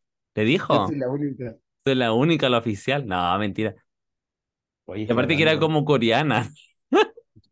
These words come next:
Speaker 2: ¿La otra?
Speaker 1: La, la original, sí.
Speaker 2: No, Ñaña es la original.
Speaker 1: O sea, perdón,
Speaker 2: Otra.
Speaker 1: la, la impostora.
Speaker 2: Supuesta.
Speaker 1: Ajá.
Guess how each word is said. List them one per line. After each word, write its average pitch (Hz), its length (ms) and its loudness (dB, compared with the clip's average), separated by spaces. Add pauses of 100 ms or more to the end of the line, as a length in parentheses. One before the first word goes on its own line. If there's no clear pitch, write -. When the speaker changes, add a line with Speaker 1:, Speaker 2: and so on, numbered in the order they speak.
(220)
Speaker 2:
¿La 123 180 -2
otra? 190 320 -6 (260)
Speaker 1:
La, 131 180 2
la 127 120 2
original, 127 640 -2 (100)
sí. 113 220 -8 (600)
Speaker 2:
No, 113 220 -14
Ñaña 113 340 -8
es 85 60 -16
la 87 60 -16
original. 76 320 -20
Speaker 1:
O 117 40 -4
sea, 127 140 2
perdón, 120 340 2
Speaker 2:
Otra. 98 140 -10
Speaker 1:
la, 104 360 -2
la 98 520 -2
impostora. 101 640 -4 (160)
Speaker 2:
Supuesta. 143 800 -6 (1120)
Speaker 1:
Ajá. 131 380 0